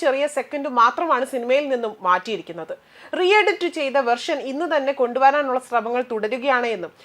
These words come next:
ഇതൊന്നും ഇത്ര വിവാദമാക്കേണ്ട ആവശ്യമൊന്നും ഇല്ലായിരുന്നുവെന്നും വിവാദങ്ങൾക്കിടയിൽ അദ്ദേഹം പറയുകയാണ്. വീണ്ടും സിനിമയെ വെള്ളപൂശാൻ ഉള്ള ശ്രമത്തിന്റെ ഭാഗമായിട്ടാണ് പരമാവധി സിനിമയെ ന്യായീകരിച്ചുകൊണ്ട്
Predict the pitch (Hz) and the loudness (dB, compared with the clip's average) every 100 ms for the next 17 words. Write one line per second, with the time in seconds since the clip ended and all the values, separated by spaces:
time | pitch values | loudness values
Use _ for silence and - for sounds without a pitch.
0 | 262 208 240 277 302 262 294 262 226 262 | -16 0 2 2 0 0 0 0 4 6
1 | 311 277 262 302 285 233 240 - 320 302 | 6 4 4 4 4 6 4 -2 -4 -2
2 | 285 220 240 294 311 320 269 214 202 _ | -2 4 6 6 4 0 0 0 -8 _
3 | - - 220 214 233 247 285 294 277 233 | -20 -14 -4 6 6 6 2 0 0 2
4 | 269 277 - _ _ - 214 226 233 196 | 2 0 -10 _ _ -6 -2 -2 0 0
5 | 196 214 202 165 190 - _ _ _ _ | 0 -2 -4 -4 -6 -12 _ _ _ _
6 | _ _ _ _ 269 349 370 453 415 392 | _ _ _ _ -2 0 4 2 2 0
7 | 349 339 330 262 247 285 330 302 285 320 | 0 0 0 2 2 2 0 -2 -2 2
8 | 294 285 262 269 - 240 240 269 269 254 | 0 0 -4 -4 -2 -2 -2 -4 -2 4
9 | 240 240 285 311 311 277 247 277 240 247 | 6 6 6 4 4 4 4 2 2 6
10 | 285 285 302 294 262 262 262 226 214 247 | 4 4 -2 -6 -2 0 0 2 2 2
11 | 277 320 339 311 262 | 0 -4 -4 -2 0